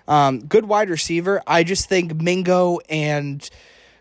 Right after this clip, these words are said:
uh, Rashee Rice are kinda in that same, like, tier of, you know, third round. Like, they could go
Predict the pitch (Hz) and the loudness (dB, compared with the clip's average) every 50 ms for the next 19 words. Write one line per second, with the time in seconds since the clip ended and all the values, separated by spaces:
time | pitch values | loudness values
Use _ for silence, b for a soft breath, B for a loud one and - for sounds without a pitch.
0 | b _ - 147 139 135 131 120 123 160 160 165 165 - - 170 147 147 143 147 | b _ 2 2 2 2 0 -4 -2 0 0 2 2 0 -2 -2 -2 0 0 -2
1 | 147 147 139 - 160 156 160 156 160 160 156 139 131 123 - - - - 180 175 | -2 -4 -4 -4 -2 -2 -2 -2 -2 -2 -2 -2 -2 -2 -2 -2 -2 -2 -4 -6
2 | 170 170 165 160 160 156 143 139 135 123 - _ - - - 175 175 170 160 156 | -6 -6 -6 -6 -6 -6 -8 -8 -10 -12 -12 _ -8 -8 -6 -6 -4 0 0 0
3 | 156 156 143 - 127 135 131 131 123 117 117 - - - - - 160 143 131 123 | 2 0 0 -2 -2 -2 -2 -2 -4 -6 -10 -14 -16 -18 -10 -6 -6 -4 -4 -6
4 | 123 - - - - 170 170 165 160 160 165 156 156 151 156 156 151 151 139 143 | -8 -10 -10 0 2 4 4 6 4 2 0 0 0 0 0 0 0 -2 -4 -6
5 | 139 - - 156 156 - 170 170 - - 175 165 175 170 | -8 -8 -8 -8 -6 -4 -6 -6 -6 -8 -6 -4 -4 -6